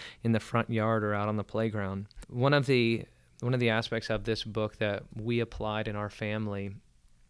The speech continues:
was this idea of teaching our, our children life skills at an early age. Kindergarten, first grade, uh, we decided that w-, we were gonna take our children to Walmart and have them pick out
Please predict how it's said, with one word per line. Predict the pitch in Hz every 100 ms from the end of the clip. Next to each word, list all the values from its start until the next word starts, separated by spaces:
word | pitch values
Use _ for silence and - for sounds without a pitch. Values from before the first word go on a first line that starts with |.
| _ - - -
was | 113 110
this | 113 -
idea | 110 110 117 110
of | 110 -
teaching | 131 127 139
our, | 123 117 - -
our | 110 101
children | - 117 107 107 101 101
life | 101 101 104
skills | - - 107 113 - - - -
at | 117 104
an | 107
early | 104 107 104
age. | 104 101 101 - - - - _ - -
Kindergarten, | - 131 127 123 117 117
first | - 113 113 -
grade, | - 113 107 110 107 - - _ -
uh, | - 123 143 - -
we | 120
decided | 123 - 113 113 107
that | 107
w-, | 101 120 - -
we | 117
were | 110
gonna | 117 107
take | - 110
our | 107
children | - 110 110 107
to | - 104 104 104 - - - _ 117
Walmart | 110 110 104
and | 107
have | 107 107
them | 110 104
pick | 113 -
out | 104 98